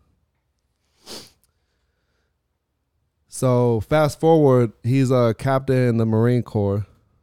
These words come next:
which is, uh, s-, you know, at this time, the Marine Corps wasn't a separate division. It's still part of the Navy. So he's in the Navy, captain of Marines. And, uh,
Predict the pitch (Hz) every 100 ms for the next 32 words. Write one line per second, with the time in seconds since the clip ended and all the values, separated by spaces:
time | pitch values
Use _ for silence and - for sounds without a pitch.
0 | _ - 110 101 104 107 104 98 95 -
1 | _ _ _ _ _ _ _ - - 131
2 | 131 117 107 135 - 123 113 98 113 104
3 | 107 110 117 107 120 110 110 101 101 -
4 | 107 104 101 104 107 98 95 113 101 113
5 | 101 101 110 101 95 107 113 113 110 110
6 | 107 104 107 104 107 104 101 101 101 98
7 | 95 _ _ _ _ _ _ _ _ _
8 | _ _ _ _ - 107 104 101 98 90